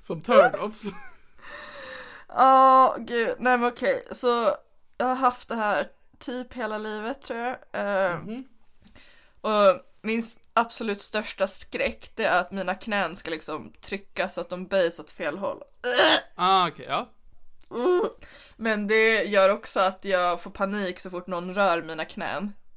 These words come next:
Speaker 1: <coughs> Okej.
Speaker 2: Ja, så typ ifall jag, någon kille och jag myser och så typ lägger de handen på mitt knä, jag bara, "Ah!" Och
Speaker 1: Jag
Speaker 2: sen
Speaker 1: tänker
Speaker 2: så
Speaker 1: att det är ju spontant väl den,
Speaker 2: Mm.
Speaker 1: det movet man gör när man vill vara lite så här, äh, sexig.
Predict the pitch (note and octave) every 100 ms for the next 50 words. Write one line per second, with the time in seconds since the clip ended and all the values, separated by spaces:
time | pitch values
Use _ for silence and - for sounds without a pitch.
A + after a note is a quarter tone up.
0 | - - - - A#3+ - G#3+ F#3+ - G4
1 | - - - - - - - - - G3
2 | F#3+ G3+ - G#3+ G3+ G3+ F#3+ F#3 - -
3 | G3 - - - - _ - - - G3
4 | F#3+ F#3+ G3 - G3 F#3+ F3+ F3+ F3 G3+
5 | F#3+ G3 D#3 F#3+ - F3+ F#3 F3 E3+ G3+
6 | F#3 D#3 D#3 - - F3+ D#3 - G#3+ E3+
7 | E3 - - C6+ C6+ C6+ C6+ - - -
8 | - - F#3+ G#3+ F#3+ F#3+ F#3 G#3+ G#3+ G#3+
9 | F3 E3+ G#3 F#3 D3+ C#3 B2+ B2+ A#2+ G3
10 | C#3 C3+ D3 C#3 B2+ - C3 C#3+ C3+ A2+
11 | A2+ A#2 A#2 A2 - - A2 B2+ B2 -
12 | - D#3+ - - - - - -